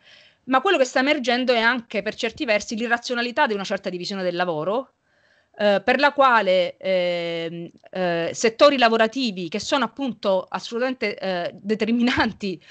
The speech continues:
nel consentire la nostra, eh, la nostra riproduzione sono, eh, gli stessi settori nam-, eh, lavorativi che, eh, nel corso di decenni sono stati soggetti a de-, eh, svalutazione,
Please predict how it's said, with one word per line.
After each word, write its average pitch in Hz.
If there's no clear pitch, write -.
nel 240
consentire 226
la 185
nostra, 196
eh, 165
la 190
nostra 226
riproduzione 202
sono, 262
eh, 185
gli 226
stessi 254
settori 226
nam-, 214
eh, 190
lavorativi 214
che, 247
eh, 180
nel 208
corso 262
di 202
decenni 202
sono 202
stati 190
soggetti 208
a 196
de-, 196
eh, 185
svalutazione, 220